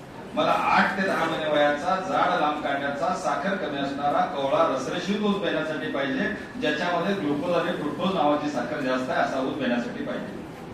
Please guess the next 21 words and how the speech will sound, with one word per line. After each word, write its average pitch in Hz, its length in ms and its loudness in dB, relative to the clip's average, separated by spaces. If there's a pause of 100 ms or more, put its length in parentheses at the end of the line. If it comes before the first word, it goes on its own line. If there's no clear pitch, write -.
(960)
सात 180 340 4
महिन्याच्या 175 380 0
आत - 340 2
मधला 170 340 2
ऊस 175 160 0
घेण्यासाठी 165 500 0
नको, 165 220 -4 (1040)
अकरा 165 420 2
महिन्याच्या 175 360 0
पुढचा 156 320 -2
ऊस 175 200 2
घेण्यासाठी 175 500 -2
नको. 175 360 -4 (840)
माझ्या 151 240 2
हाताकडे 180 360 4
बघा, 180 380 4
नऊ 185 320 2
ते 196 60 0
दहा 175 240 2
महिन्याचा 180 320 2
असला 180 220 0